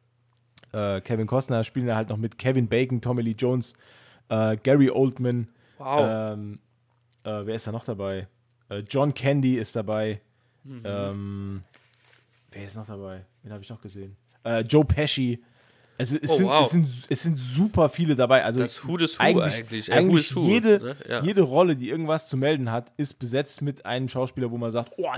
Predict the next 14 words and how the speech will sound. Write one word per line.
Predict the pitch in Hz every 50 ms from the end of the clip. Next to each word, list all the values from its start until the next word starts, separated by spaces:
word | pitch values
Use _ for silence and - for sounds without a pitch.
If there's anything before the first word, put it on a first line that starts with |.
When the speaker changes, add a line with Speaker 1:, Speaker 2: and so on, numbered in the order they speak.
| -
Speaker 1:
der | 151 151 147
auch. | 170 165 123 - - _ _ _ _ _ _ _ -
Also | - 117 117 123 123
es | 123
ist, | - - - - - _ _ _ _ _ _ _ _ _ _ -
ist | 139 - -
schon | 175 170
das | 156 143 - -
Who | 165 175 180
is | 160 - -
Who | 175 170
von | 147 156 139
neunzehnhunderteinundneunzig. | 131 139 135 - 135 - - 123 120 127 117 117 117 101 87 - -
Speaker 2:
Ja. | -